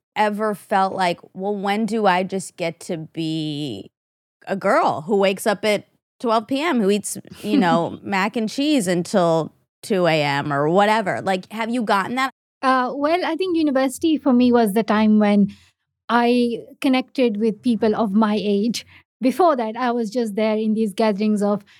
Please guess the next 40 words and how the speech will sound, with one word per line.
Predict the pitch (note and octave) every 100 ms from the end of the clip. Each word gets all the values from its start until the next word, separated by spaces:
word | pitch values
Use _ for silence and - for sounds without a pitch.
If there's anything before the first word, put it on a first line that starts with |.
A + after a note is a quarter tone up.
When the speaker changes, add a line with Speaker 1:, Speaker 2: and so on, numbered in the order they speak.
| _ _ -
Speaker 2:
men | C#4 B3
and | A#3
women | A3 G#3+ G#3+
who | G#3 A3+
were | A3+
above | G3+ G3+ G3+
fifty. | A3+ G#3 - A3 G3+ F#3+ _
Uh, | A3+ A#3
and | C4 D4+
even | E4 G4
in | G4+ F#4+
school, | - - C#4+ C#4 C4+ A#3+
I | A#3 A#3 B3
was | A#3+ B3 A3+ G3+ -
with | C4 C4+
girls, | A3 C4 C4+ C4+ A3+ - _ -
you |
know, | D#4
who | B3 C4+ B3+
talk | B3+ B3
about | A3+ A#3 A3+ G#3 G3+ -
their | B3 A3
daily | A#3 A#3 A#3 A3+ A3+ A#3 A3+
lives | A#3 A#3 A#3 G#3
and, | A3+ G#3+
and | A3+ A3
just | A3+ - - _
say | - C#4+ D4+
phrases | - B3+ B3+ C4+
that | B3
I | A#3
didn't | A3 A#3
understand | A3 G#3 G#3+ - A3+ A#3+
because | A#3 A3+ A3
I |
was | G#3+ G#3+
so | A#3 A3
new | G#3 G#3+
to | G#3+
the | G3+ G#3+